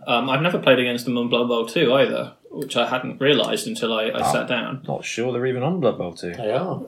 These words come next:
Speaker 2: Yeah,
Speaker 1: They
Speaker 2: but
Speaker 1: are.
Speaker 2: what I mean is I've
Speaker 1: Yeah.
Speaker 2: never played against
Speaker 3: Have
Speaker 2: them
Speaker 3: you not?
Speaker 2: either.
Speaker 1: No.
Speaker 2: I've never come across them.
Speaker 3: Whenever I f-, whenever I manage to, to meet one, they've all got guard, they've all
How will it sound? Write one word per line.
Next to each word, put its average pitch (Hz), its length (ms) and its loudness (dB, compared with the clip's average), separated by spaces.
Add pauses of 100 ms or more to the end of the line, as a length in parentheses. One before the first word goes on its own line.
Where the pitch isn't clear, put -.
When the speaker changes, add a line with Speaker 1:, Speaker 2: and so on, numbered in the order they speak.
Speaker 2:
Yeah, - 120 -2
Speaker 1:
They 175 60 0
Speaker 2:
but 202 140 2
Speaker 1:
are. 120 140 2
Speaker 2:
what 113 140 4
I - 20 -6
mean 127 140 0
is 104 100 -4
I've 127 100 -2
Speaker 1:
Yeah. 135 80 4
Speaker 2:
never 113 180 2
played 117 240 2
against 110 200 0
Speaker 3:
Have - 100 0
Speaker 2:
them - 60 2
Speaker 3:
you - 60 6
not? 123 100 6
Speaker 2:
either. 110 180 2
Speaker 1:
No. 143 180 4
Speaker 2:
I've 151 340 4
never 156 380 2
come 151 160 0
across 123 260 0
them. 147 80 2
Speaker 3:
Whenever 160 240 2
I 160 120 0
f-, - 180 -10
whenever 135 400 2
I 135 40 6
manage 131 300 2
to, 117 280 -2
to 110 120 -2
meet 110 240 -2
one, 98 320 -8 (240)
they've 107 180 0
all 127 140 0
got 123 160 -2
guard, 95 460 0
they've 98 140 -2
all 101 140 0